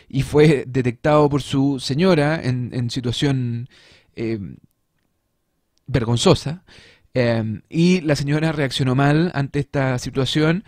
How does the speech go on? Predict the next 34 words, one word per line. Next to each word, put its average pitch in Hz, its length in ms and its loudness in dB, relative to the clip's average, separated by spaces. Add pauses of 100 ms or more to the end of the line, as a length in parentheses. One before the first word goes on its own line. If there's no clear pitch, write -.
(240)
y 143 320 2
agredió 139 640 6
a 135 40 2
su 135 120 -4
marido 135 500 4
con 127 280 -2
una 127 580 0
arma 123 220 -2
blanca, 127 340 2
con 110 100 -6
un 110 80 -6
cuchillo. 123 460 -2 (760)
O 196 420 10 (840)
que 147 360 6
es 139 100 2
un 135 120 0
paciente 147 560 0
que 143 80 -2
estaba 135 280 0
ingresando 156 960 2
a 131 220 0
un, 127 1300 -2 (100)
a 127 120 -6
un 120 480 -2
local 120 240 -2
comercial, 220 420 2
por 135 100 -4
ejemplo, 127 560 -6
a 127 60 -2
robar, 147 420 4 (400)
y 151 220 4
que 151 100 2
se 143 120 2
encontró 185 640 6